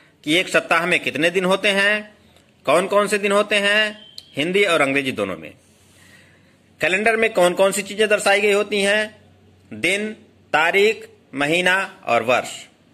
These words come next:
और तीसरा कि कौन सा महीना कितने दिन का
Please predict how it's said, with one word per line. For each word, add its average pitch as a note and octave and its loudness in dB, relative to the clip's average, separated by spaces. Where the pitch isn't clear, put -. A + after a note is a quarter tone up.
और F3 -2
तीसरा F#3+ 0
कि G3+ -2
कौन B3 4
सा B3+ 0
महीना F#3 -2
कितने G#3 -2
दिन F3 -4
का F#3 -2